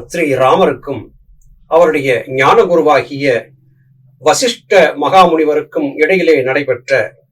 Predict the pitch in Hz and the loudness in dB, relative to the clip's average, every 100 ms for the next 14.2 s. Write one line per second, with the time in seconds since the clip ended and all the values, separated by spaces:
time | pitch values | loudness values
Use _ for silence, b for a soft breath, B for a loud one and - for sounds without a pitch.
0 | _ _ _ _ - 139 156 165 196 180 | _ _ _ _ -6 0 2 2 4 2
1 | 160 156 143 127 139 170 180 160 151 143 | 4 2 2 0 0 2 4 4 2 0
2 | 143 135 123 120 135 120 - _ _ _ | 0 0 0 -4 -2 -2 -4 _ _ _
3 | _ 143 226 240 196 170 - 156 - 160 | _ 0 2 4 4 2 0 -8 -4 -4
4 | 139 - _ 175 175 160 139 160 160 131 | -4 -8 _ -4 0 0 0 0 0 0
5 | 151 156 165 - - 113 123 - 117 95 | 0 0 -2 -10 -6 -4 -4 -6 -10 -10
6 | _ _ _ _ _ _ _ _ _ _ | _ _ _ _ _ _ _ _ _ _
7 | _ _ _ _ _ - 156 202 190 180 | _ _ _ _ _ -4 2 4 4 2
8 | 175 143 160 175 156 - - 190 240 - | 0 2 2 2 0 -6 -8 -2 0 0
9 | 190 175 135 113 _ _ _ - 185 175 | 0 0 0 -6 _ _ _ 0 0 0
10 | 139 135 135 113 - _ _ _ _ _ | -2 -2 -2 -4 -6 _ _ _ _ _
11 | _ _ _ _ _ 143 208 247 233 202 | _ _ _ _ _ 2 4 6 6 4
12 | 180 170 139 175 165 165 147 143 143 - | 4 2 0 -4 0 0 0 -2 -4 -8
13 | _ _ _ _ _ _ _ - 170 262 | _ _ _ _ _ _ _ 0 4 4
14 | 247 214 | 4 4